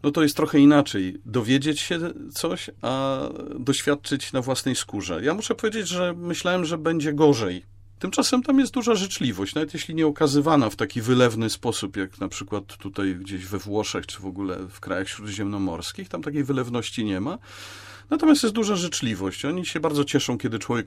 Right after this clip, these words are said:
czyni postępy w języku, kiedy coś powie, kiedy jest w stanie odprawić mszę. Zaskoczyło mnie też, że na przykład, y,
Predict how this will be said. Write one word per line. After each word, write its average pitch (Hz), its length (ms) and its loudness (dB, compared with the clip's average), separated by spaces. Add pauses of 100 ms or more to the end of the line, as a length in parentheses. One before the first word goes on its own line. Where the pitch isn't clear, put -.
czyni 120 260 2
postępy 107 600 -2
w - 180 -14
języku, 101 840 0 (300)
kiedy 101 200 -4
coś - 240 -6
powie, 110 460 0
kiedy 98 380 -4 (100)
jest 95 180 -6
w - 60 -8
stanie 98 260 -2
odprawić 98 500 -8
mszę. 113 460 -2 (800)
Zaskoczyło 151 520 4
mnie 190 180 4
też, 185 180 0
że 170 140 -2
na 165 120 0
przykład, - 560 -4
y, 131 320 -4